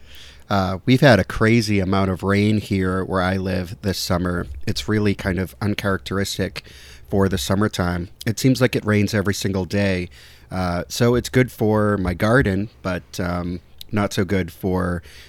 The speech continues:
people who want to spend a long weekend at the beach, I guess.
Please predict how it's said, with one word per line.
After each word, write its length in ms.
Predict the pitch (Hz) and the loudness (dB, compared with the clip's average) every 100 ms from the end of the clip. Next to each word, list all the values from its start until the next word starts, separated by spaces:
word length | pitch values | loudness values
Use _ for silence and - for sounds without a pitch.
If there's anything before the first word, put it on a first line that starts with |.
| - | -8
people 360 | - 101 98 90 | -2 -2 0 0
who 180 | 95 92 | 0 0
want 240 | 90 92 | 0 0
to 140 | 90 | 0
spend 340 | 87 - 95 90 | -4 -2 0 0
a 60 | |
long 280 | 90 87 85 | 0 0 -2
weekend 300 | 90 - 87 | -4 -2 -4
at 80 | 82 | -4
the 80 | - | -6
beach, 300 | 90 82 80 | -4 -4 -4
I 60 | |
guess. 320 | 73 - - | -6 -6 -14